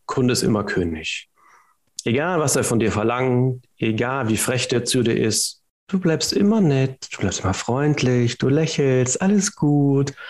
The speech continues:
Und innerlich kochst du, weil definitiv deine Werte verletzt werden, weil du ungerecht behandelt wirst oder was auch immer.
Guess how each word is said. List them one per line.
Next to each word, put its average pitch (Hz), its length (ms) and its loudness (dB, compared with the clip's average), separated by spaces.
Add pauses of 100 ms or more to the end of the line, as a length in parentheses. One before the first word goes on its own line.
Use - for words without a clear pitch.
(120)
Und 131 140 0
innerlich 131 440 0
kochst - 360 -2
du, - 220 -4 (920)
weil 120 140 -2
definitiv 127 600 0
deine 120 260 0
Werte 117 280 0
verletzt - 480 -2
werden, 107 400 0
weil 113 120 0
du 117 80 0
ungerecht 117 360 0
behandelt 113 420 0
wirst 104 340 0
oder 117 220 0
was 113 160 0
auch - 140 -4
immer. 131 360 0